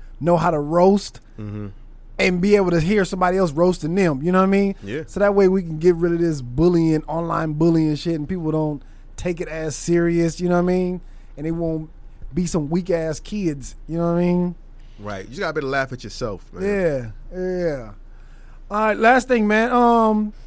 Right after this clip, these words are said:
Speaker 1: I know you got, you, you mentioned the, the special y'all shooting, um, in
Speaker 2: Mm-hmm.
Speaker 1: Atlanta, right?
Speaker 2: Yeah, next Saturday, May first.
Speaker 1: Okay, so anybody in Atlanta, pull up. Where is it gonna be at?
Speaker 2: Center Stage Theater.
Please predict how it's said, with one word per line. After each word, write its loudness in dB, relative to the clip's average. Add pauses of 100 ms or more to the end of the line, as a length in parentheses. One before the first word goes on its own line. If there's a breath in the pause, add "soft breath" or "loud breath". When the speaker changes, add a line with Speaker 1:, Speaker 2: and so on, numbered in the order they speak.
(180 soft breath)
Speaker 1:
I 4
know 6
you 4
got, 4
you, 2
you 0
mentioned 2
the, 6
the -2
special 0
y'all 4
shooting, 0 (300)
um, 0
in 0
Speaker 2:
Mm-hmm. 2
Speaker 1:
Atlanta, 4
right? 2 (100)
Speaker 2:
Yeah, -8
next -14
Saturday, -8
May -10
first. -10 (220)
Speaker 1:
Okay, 0
so 2
anybody 4
in 0
Atlanta, 2
pull 4
up. 6
Where 6
is 0
it -2
gonna 2
be 0
at? 0 (180)
Speaker 2:
Center -6
Stage -6
Theater. -10